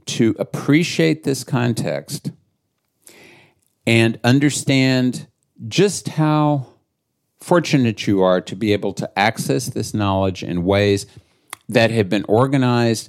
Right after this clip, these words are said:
so that you can understand them well according to your culture, but to understand that by virtue of the way that it has been translated for you,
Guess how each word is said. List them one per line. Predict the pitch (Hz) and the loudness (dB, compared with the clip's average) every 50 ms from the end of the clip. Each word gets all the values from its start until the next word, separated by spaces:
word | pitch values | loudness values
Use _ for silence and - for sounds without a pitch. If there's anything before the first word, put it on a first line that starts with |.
| _ _ _ _ _ | _ _ _ _ _
so | - - - 131 113 | -6 0 0 2 2
that | 101 110 92 - | 2 0 -2 -2
you | 90 92 104 127 160 196 | -2 2 4 4 4 4
can | - - 190 160 | 2 -2 0 0
understand | 143 135 123 117 117 - - - 113 110 107 107 107 104 | 2 0 0 0 -2 -4 -4 -2 0 0 0 0 0 0
them | 101 98 95 | 0 0 0
well | 95 95 92 92 92 - | 2 2 2 0 0 -2
according | 92 - - 113 110 101 107 98 92 | -4 -2 -2 -2 0 0 -2 -4 -6
to | - - 87 | -6 -8 -6
your | 85 101 143 165 | -2 -2 -2 -2
culture, | - - - 90 82 82 - - 85 | -4 -4 -6 -6 -6 -6 -6 -8 -6
but | 87 104 98 - | -6 -6 -6 -6
to | 123 - | -6 -2
understand | 113 131 131 135 - - - 131 127 127 127 123 120 - | -2 -2 -2 -2 -6 -6 -4 -2 0 0 0 -2 -4 -6
that | - 104 117 110 104 - 92 | -6 -4 -2 -2 -2 -2 -2
by | 101 104 101 | -2 -2 0
virtue | 95 90 104 110 139 156 - - - 135 123 120 113 107 - - - - - _ _ _ _ _ _ _ - | 0 0 0 0 0 0 -2 -4 -2 0 2 2 0 -2 -6 -14 -20 -20 -20 _ _ _ _ _ _ _ -4
of | - 107 107 107 107 107 104 98 98 - - | -2 0 2 2 2 0 -2 -4 -8 -14 -10
the | - 95 98 | -4 -4 -4
way | 87 90 101 113 120 127 127 | -2 0 0 0 2 2 0
that | 123 113 117 107 - | 0 0 -2 -4 -4
it | 82 101 - | -6 -8 -6
has | - 98 95 - | -6 -8 -6 -6
been | - 104 95 90 | -6 -6 -6 -6
translated | - - 120 123 127 123 - 123 117 113 110 101 101 87 - | -4 -4 -2 -2 -2 -2 -2 -2 -2 -2 -2 -4 -6 -6 -8
for | - - | -8 -8
you, | 95 98 113 120 110 98 98 101 | -6 -4 -2 -2 -2 -2 -2 -4